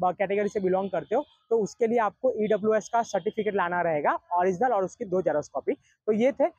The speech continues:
कल के लिए document की update। और मैं आपको finally बता दूं कि जो, अ, thalassemia का blood test report है, वो Faculty of Commerce, अम,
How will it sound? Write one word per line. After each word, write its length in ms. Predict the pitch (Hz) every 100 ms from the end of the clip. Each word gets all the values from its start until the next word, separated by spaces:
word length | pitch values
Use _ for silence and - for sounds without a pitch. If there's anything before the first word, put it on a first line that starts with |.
| _ _ -
कल 140 | 214
के 180 | - 254
लिए 240 | 233 320
document 580 | 185 190 - 220 202 185
की 100 | 233
update। 360 | 160 - 165 127 _ _ 175
और 180 | 214
मैं 140 | 233 226
आपको 240 | 214 -
finally 380 | 240 214 220 240
बता 240 | 220 202
दूं 140 | 196 311 - - 226
कि 80 |
जो, 280 | 208 233 294 - _
अ, 120 | 185 175
thalassemia 680 | - 185 202 220 247 240
का 120 | 240 233
blood 200 | 202 190
test 260 | 247 247
report 320 | 226 196 190
है, 120 | 240 302 - - -
वो 100 | 226 233
Faculty 400 | 185 226 214 247
of 80 | 254 - 190
Commerce, 280 | 214 175 - -
अम, 280 | 165 160 165